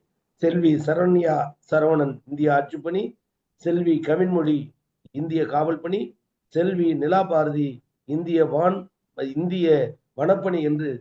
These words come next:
எல்லா நிலையிலும் இந்தியாவுடைய ஆளுமைக்கு ஒருவர்களாக தேர்வு செய்யப்பட்டிருக்கிற அவர்களையும் இந்த நேரத்தில்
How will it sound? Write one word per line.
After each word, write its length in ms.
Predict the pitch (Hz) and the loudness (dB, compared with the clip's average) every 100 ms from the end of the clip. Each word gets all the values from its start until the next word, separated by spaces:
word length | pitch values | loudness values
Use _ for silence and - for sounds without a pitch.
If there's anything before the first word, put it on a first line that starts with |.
| - _ - | -14 _ -6
எல்லா 320 | 147 180 185 | 0 2 2
நிலையிலும் 440 | 165 170 190 214 160 | 2 0 0 -4 -4
இந்தியாவுடைய 440 | 165 165 156 139 120 | -6 -2 -2 -4 -4
ஆளுமைக்கு 500 | 156 202 214 190 165 | 0 2 2 0 -6
ஒருவர்களாக 380 | 160 156 151 139 | -8 -6 -6 -8
தேர்வு 320 | 151 165 170 | -8 -6 -4
செய்யப்பட்டிருக்கிற 840 | 131 147 143 127 139 131 123 135 123 - _ _ - | 0 -2 -2 -10 -10 -8 -4 0 0 -2 _ _ 2
அவர்களையும் 540 | 160 196 185 185 233 | 6 6 6 6 4
இந்த 140 | 175 151 | 4 6
நேரத்தில் 500 | 151 160 147 147 | 6 6 2 -4